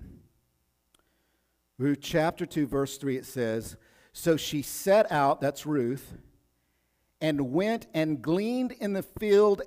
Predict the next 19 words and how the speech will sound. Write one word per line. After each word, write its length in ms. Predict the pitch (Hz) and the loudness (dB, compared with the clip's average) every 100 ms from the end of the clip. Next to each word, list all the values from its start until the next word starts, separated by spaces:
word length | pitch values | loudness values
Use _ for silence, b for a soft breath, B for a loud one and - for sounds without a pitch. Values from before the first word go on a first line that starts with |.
| - | -6
after 460 | 180 175 - 190 | -4 -4 0 0
the 160 | 170 180 | 2 2
reapers. 880 | 165 185 190 - 139 131 170 - - _ _ _ _ _ _ _ _ _ _ _ b b b b b | 2 2 2 0 0 0 -2 -6 -16 _ _ _ _ _ _ _ _ _ _ _ b b b b b
And 260 | 190 208 220 | 0 2 2
she 400 | - 240 247 240 | 0 2 4 4
happened," 800 | 196 277 320 330 277 185 127 110 - - | 6 8 8 6 4 4 0 -6 -12 -4
everybody 380 | 170 180 165 | 2 4 2
circle 400 | 151 - 156 151 | 0 -2 -2 -2
happened. 460 | 127 131 117 101 95 - _ _ _ _ _ _ _ _ _ _ _ _ _ _ | -4 -4 -6 -10 -12 -18 _ _ _ _ _ _ _ _ _ _ _ _ _ _
"She 500 | - - 240 240 233 - - | -10 -2 0 2 0 -6 -16
happened 680 | - 285 320 330 339 320 285 | -6 4 4 4 2 4 2
to 100 | 285 | 2
come 640 | 262 262 185 135 165 190 - _ _ _ _ _ _ _ | 4 4 4 2 -2 -6 -16 _ _ _ _ _ _ _
to 120 | 240 | 0
the 100 | 208 | 2
part 520 | - - 262 277 294 | 0 2 6 10 10
of 220 | - 247 262 | 8 0 0
the 100 | 220 | -4
field 680 | - 277 269 185 185 196 | -4 4 6 8 6 2